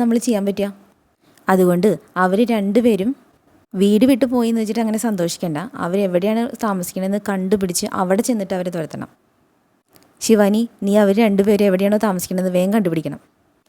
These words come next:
ഗൗതം എണീക്കുമ്പോഴേക്കും തന്നെ അവനെ നശിപ്പിക്കണം. അപ്പോൾ ശിവാനി പറയും, "ശരി അങ്കിൾ, ഇതറിഞ്ഞെങ്കിൽ ഞാൻ രാവിലെ അവളെ കണ്ടപ്പോഴേ അവളുടെ കൂടെ പോയേനെ, ഛേ" എന്ന് പറയുന്നുണ്ട് കേട്ടോ. "ആ, കുഴപ്പമില്ല, അവൾ ആ ഏരിയയിൽ തന്നെ ഉണ്ടാവും, ഞാൻ കണ്ടുപിടിച്ചോളാം." അവരിനി പോയാ പോയത് തന്നെ ആയിരിക്കണം.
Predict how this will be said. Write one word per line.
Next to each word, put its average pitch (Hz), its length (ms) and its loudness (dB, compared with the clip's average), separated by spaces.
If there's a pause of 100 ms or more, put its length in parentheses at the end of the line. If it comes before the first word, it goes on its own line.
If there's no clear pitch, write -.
(200)
ഗൗതം 196 380 6
എണീക്കുമ്പോഴേക്കും 220 640 4
തന്നെ 220 120 2
അവനെ 208 240 0 (120)
നശിപ്പിക്കണം. - 480 -4 (600)
അപ്പോൾ 196 180 -4
ശിവാനി 185 260 4
പറയും, 180 200 0
"ശരി 180 140 2
അങ്കിൾ, 190 220 -2 (200)
ഇതറിഞ്ഞെങ്കിൽ 196 580 2
ഞാൻ 214 80 2
രാവിലെ 180 280 2
അവളെ 202 220 2
കണ്ടപ്പോഴേ 170 340 -2
അവളുടെ 185 160 0
കൂടെ 180 260 0
പോയേനെ, 160 400 -2 (160)
ഛേ" 220 200 -4 (400)
എന്ന് 180 160 -4
പറയുന്നുണ്ട് 160 300 -4
കേട്ടോ. 143 200 -6 (400)
"ആ, 277 100 6
കുഴപ്പമില്ല, 240 400 4
അവൾ 202 280 0
ആ 233 140 4
ഏരിയയിൽ 226 340 4
തന്നെ 226 140 0
ഉണ്ടാവും, 175 340 -2
ഞാൻ 185 180 -4
കണ്ടുപിടിച്ചോളാം." 165 520 -4 (800)
അവരിനി 196 340 6
പോയാ 208 380 6
പോയത് 196 360 4
തന്നെ 202 120 2
ആയിരിക്കണം. 170 360 -4